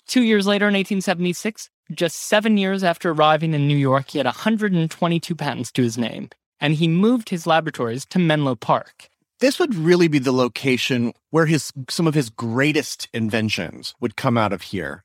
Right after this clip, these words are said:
Speaker 2: uh,
Speaker 1: Absolutely.
Speaker 2: in this area of, uh, New Jersey. So that takes us to eighteen seventy-eight.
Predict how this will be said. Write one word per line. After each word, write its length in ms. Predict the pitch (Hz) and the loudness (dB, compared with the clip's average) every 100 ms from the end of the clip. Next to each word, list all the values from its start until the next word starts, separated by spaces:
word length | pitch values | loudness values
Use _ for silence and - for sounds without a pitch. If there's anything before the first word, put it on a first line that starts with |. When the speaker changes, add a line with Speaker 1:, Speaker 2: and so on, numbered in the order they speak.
| - | -8
Speaker 2:
uh, 60 | |
Speaker 1:
Absolutely. 680 | 107 104 92 120 120 117 110 - - | -4 -4 -4 -4 -4 -4 -8 -8 -4
Speaker 2:
in 80 | |
this 160 | 107 95 | -4 -2
area 160 | 98 101 | -2 -2
of, 140 | 90 90 | -4 -6
uh, 220 | 90 76 _ | -4 -6 _
New 180 | 107 104 | -2 -2
Jersey. 480 | 98 87 - 69 - _ _ _ | 0 -2 -2 -8 -10 _ _ _
So 100 | - | -4
that 100 | 214 | -2
takes 200 | 226 226 | 0 0
us 80 | 214 | 0
to 120 | 175 165 | -4 0
eighteen 720 | 160 160 175 160 151 147 147 139 | 0 0 0 2 2 2 0 0
seventy-eight. 1040 | 151 147 127 - 120 110 - - - | -2 0 0 0 -4 -4 -4 -12 -12